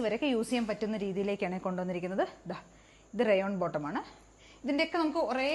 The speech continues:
ഷെയ്ഡ്സുകൾ നമ്മുടെ കയ്യിൽ അവൈലബിൾ ആണ് കേട്ടോ. ദാ, നല്ലൊരു റെഡ് ഷെയ്ഡ്, വൈറ്റ്, ലാവൻഡർ,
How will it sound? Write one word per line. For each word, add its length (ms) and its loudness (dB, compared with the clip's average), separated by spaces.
ഷെയ്ഡ്സുകൾ 480 2
നമ്മുടെ 200 2
കയ്യിൽ 180 2
അവൈലബിൾ 340 0
ആണ് 140 -4
കേട്ടോ. 160 4
ദാ, 80 0
നല്ലൊരു 400 4
റെഡ് 280 0
ഷെയ്ഡ്, 260 4
വൈറ്റ്, 420 2
ലാവൻഡർ, 440 6